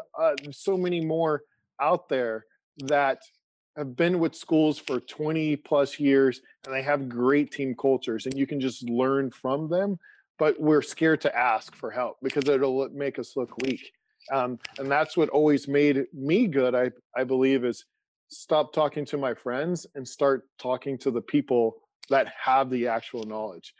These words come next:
When you, when I, my players hated that I would arrive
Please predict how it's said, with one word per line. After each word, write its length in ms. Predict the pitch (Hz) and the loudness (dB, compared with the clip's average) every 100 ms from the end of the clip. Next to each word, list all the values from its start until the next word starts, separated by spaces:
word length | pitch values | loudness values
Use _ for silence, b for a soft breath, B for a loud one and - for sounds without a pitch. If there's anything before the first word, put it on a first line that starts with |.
| b | b
When 160 | - 143 | -4 2
you, 340 | 147 180 170 - b b | 4 6 4 2 b b
when 180 | - 143 - | -12 -12 -4
I, 140 | 143 143 | -2 0
my 180 | 147 156 | 0 2
players 320 | 185 190 175 | 4 4 4
hated 340 | 156 160 156 | 0 0 2
that 160 | 139 139 | 2 2
I 140 | 135 | 2
would 180 | 131 123 | -2 -4
arrive 460 | 123 127 131 139 | -2 0 0 -2